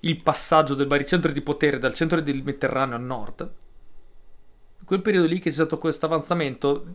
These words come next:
gli arabi, in tutta la costa del Nord Africa, sono arrivati loro, e che poi sono diventati il mondo islamico, ma erano super avanti. Quindi noi, in-, se invece di metterci a fare le guerre contro i saraceni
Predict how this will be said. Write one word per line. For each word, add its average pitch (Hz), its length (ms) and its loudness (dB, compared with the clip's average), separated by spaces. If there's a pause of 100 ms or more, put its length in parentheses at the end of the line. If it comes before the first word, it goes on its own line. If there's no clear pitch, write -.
(100)
gli 208 300 4
arabi, 156 460 4 (120)
in 151 140 -2
tutta 190 220 0
la 185 100 6
costa 185 240 -6
del 160 160 -2
Nord 156 220 -2
Africa, 139 560 -4
sono 139 200 -6
arrivati 139 360 -4
loro, 127 440 0
e 123 1080 -2 (480)
che - 100 -16
poi 120 160 -6
sono - 120 -14
diventati 117 340 -12
il 113 40 -12
mondo 117 200 -8
islamico, 117 600 -12 (460)
ma - 100 -16
erano 127 280 -4
super - 500 -2
avanti. 123 600 0 (1600)
Quindi 196 320 4
noi, 165 600 2
in-, 170 140 -2
se - 180 0
invece 247 340 2
di 220 80 0
metterci 190 340 0
a 170 40 -2
fare 180 200 6
le 160 80 4
guerre 160 340 6
contro 156 600 2
i 147 680 -2
saraceni 135 720 0